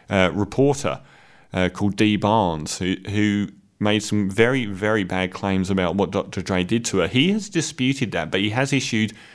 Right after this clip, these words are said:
a number of apologies for the fact that he did physically assault her and his girlfriend at the time, uh, Michelet,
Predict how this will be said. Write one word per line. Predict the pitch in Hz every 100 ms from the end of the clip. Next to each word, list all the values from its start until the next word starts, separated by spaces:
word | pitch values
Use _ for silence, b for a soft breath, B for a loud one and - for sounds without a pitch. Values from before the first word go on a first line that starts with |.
| B B
a | 101 101
number | 120 139 127
of | 104
apologies | 101 - 120 107 98 95 92 B B B
for | 107
the | 101
fact | - 104 -
that | 92
he | 104 104 101 - - _
did | 110 107 123 123 -
physically | - 120 107 - 95
assault | 92 - 98 -
her | 107 98 -
and | 113 110 110 101 B B
his | B 104 -
girlfriend | 110 113 - 92 90
at | 98
the |
time, | 98 92 92 92 92 98
uh, | 92 92
Michelet, | 90 95 107 - 110 92 71